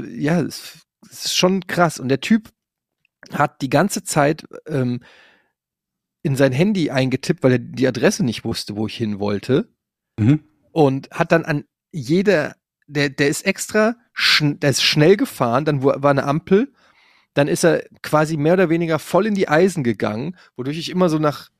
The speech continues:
Speaker 1: leicht nach vorne geflogen bin und dann wieder nach hinten in den Sitz, wenn er gestanden hat. Dann hat er wieder tipp, tipp, tipp, tipp, tipp, tipp ins Handy. Dann ist es grün geworden, sodass die Autos vor ihm alle schon so langsam losgefahren sind und sich die Lücke zum Vorderauto schon, die wurde immer größer. Und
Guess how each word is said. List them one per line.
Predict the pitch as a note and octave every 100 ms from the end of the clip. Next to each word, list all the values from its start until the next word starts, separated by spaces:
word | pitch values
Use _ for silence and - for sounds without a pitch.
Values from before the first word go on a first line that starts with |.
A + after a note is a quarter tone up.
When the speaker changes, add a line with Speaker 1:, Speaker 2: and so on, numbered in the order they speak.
| _ _ -
Speaker 1:
leicht | C#3+ F#3
nach | E3 -
vorne | - E3+ B3 G3+ - _ _
geflogen | C#3+ - C3+ B2 A#2+
bin | C#3+
und | D#3 D#3
dann | D#3
wieder | F#3 E3
nach | C3 C3+
hinten | F3+ G#3 -
in | D3+
den | C3+
Sitz, | A#2 G3 -
wenn | B2
er |
gestanden | A#2 - - B2 - D#3+
hat. | F3+ - _ _ -
Dann | C#3
hat | D#3 E3
er |
wieder | D#3 E3
tipp, | - D#3+
tipp, | D#3
tipp, | - -
tipp, | C3+
tipp, | - E3
tipp | - -
ins | - C3 -
Handy. | D3 F3+ C4 - - -
Dann | D#3+
ist | F3
es | F3
grün | - A3+ B3+
geworden, | C3+ C3 C3
sodass | C3 C#3+ -
die | -
Autos | E3+ E3+
vor | - F#3+ G#3
ihm | D#3
alle | - F3
schon | - D3+
so | C#3+
langsam | C#3 F#3 F3 D#3 D3 - -
losgefahren | D3 F#3 C#4 - D#3+ B2+ A2 A2+
sind | A#2+ D3
und | C3 A#2
sich | - -
die | A#2+
Lücke | C#3 - F3
zum | B2+ A#2
Vorderauto | E3 G3+ D3+ A#2 A2
schon, | A2+ A#2+ A2+ - _ _ -
die | A#2+
wurde | C3 C#3
immer | B2+
größer. | A2 C#3+ F#3+ -
Und | A2